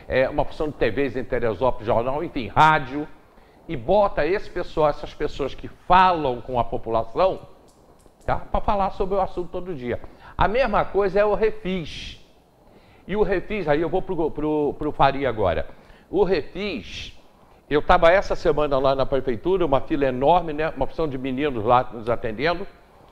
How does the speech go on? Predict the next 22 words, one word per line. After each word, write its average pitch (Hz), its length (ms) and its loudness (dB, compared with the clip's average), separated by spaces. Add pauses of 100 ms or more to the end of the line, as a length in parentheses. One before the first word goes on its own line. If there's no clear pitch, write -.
(120)
né? 120 160 0
Que, - 360 -4
jovens, 190 420 4
né? 165 220 -4 (100)
Que, 117 220 -6
que 110 240 -8
acredito 123 480 -2
eu 120 120 -2
que - 80 -14
seja 120 240 -2
pote, - 480 0 (460)
atendendo 147 540 0
as - 100 -6
pessoas 147 420 0
lá 139 140 4
por 131 180 -6
causa 143 220 0
do 143 140 -4
Refis. 107 580 -8 (320)
E 160 100 -4
aí, 175 280 2
Faria, 92 420 0